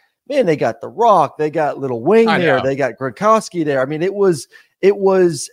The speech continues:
Speaker 1: a, a, a, a, a party in Boulder,
Speaker 2: A who's
Speaker 1: Colorado
Speaker 2: who.
Speaker 1: yesterday.
Speaker 2: Yeah.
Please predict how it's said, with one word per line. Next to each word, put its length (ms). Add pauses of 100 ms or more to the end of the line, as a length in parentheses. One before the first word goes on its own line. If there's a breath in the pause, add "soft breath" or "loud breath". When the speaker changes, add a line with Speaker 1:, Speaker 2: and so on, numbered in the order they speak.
Speaker 1:
a, 60
a, 600
a, 300
a, 280 (640)
a 120
party 560
in 140
Boulder, 260
Speaker 2:
A 20
who's 240
Speaker 1:
Colorado 240
Speaker 2:
who. 60
Speaker 1:
yesterday. 460
Speaker 2:
Yeah. 240